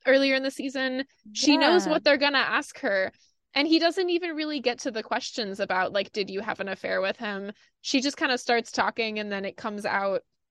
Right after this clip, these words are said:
Speaker 1: um, in this, in this monologue. Meanwhile, Callie is just, like, sticking the landing. She's, like, breaks
Speaker 2: Yeah.
Speaker 1: into tears. She full, like, foot on the gas. She's like,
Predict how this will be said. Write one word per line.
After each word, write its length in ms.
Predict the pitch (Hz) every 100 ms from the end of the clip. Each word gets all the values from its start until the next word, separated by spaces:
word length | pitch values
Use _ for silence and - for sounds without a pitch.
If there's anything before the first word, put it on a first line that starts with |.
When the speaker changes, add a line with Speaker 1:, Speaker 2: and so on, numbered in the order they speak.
| _ _ _ _ _ _ -
Speaker 1:
um, 500 | 196 185 185 123 233 _ _ _ _ _ _ _ _
in 180 | 240 233
this, 280 | 214 208 - -
in 140 | 214
this 180 | 202 -
monologue. 680 | 208 214 196 190 190 196 226 _ _ _ _ _ _ _ -
Meanwhile, 420 | 254 302 294 247
Callie 640 | - 226 240 240 240 214 - _ _ _ _ -
is 180 | 247 -
just, 220 | 233 -
like, 180 | 190 -
sticking 480 | - - 269 247
the 100 | 220
landing. 640 | 208 196 208 208 160 190 220
She's, 360 | - 247 226 -
like, 220 | 254 185
breaks 300 | 240 240 311
Speaker 2:
Yeah. 0 |
Speaker 1:
into 220 | 262 269
tears. 600 | - 247 226 226 226 -
She 320 | - 247 233 185 _ - - - -
full, 380 | 240 233 240 -
like, 180 | 233 220
foot 240 | - 240
on 120 | 233
the 80 | 233
gas. 560 | 214 202 208 226 - - _ _ _ _
She's 280 | - 226 214
like, 280 | 190 -